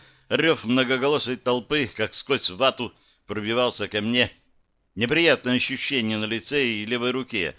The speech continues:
словно они стали тяжелее, грубее. Я открыл глаза. Я вернулся в Колизей. Солнце всё ещё светит над ареной. Справились раньше срока.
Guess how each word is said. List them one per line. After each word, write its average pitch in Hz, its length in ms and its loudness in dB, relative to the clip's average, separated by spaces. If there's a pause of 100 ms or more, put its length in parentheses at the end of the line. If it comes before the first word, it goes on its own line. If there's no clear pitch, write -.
(300)
словно 139 340 4
они 135 180 2
стали 131 420 2
тяжелее, 131 880 2
грубее. 117 760 0 (640)
Я 110 160 4
открыл 120 380 0
глаза. 113 540 2 (760)
Я 120 180 4
вернулся 170 680 0
в - 60 -10
Колизей. 123 720 0 (540)
Солнце 135 420 2
всё 110 180 -2
ещё 107 240 -2
светит 143 640 -4
над 117 260 -2
ареной. 117 580 0 (480)
Справились 214 680 2
раньше 139 380 2
срока. 160 440 -2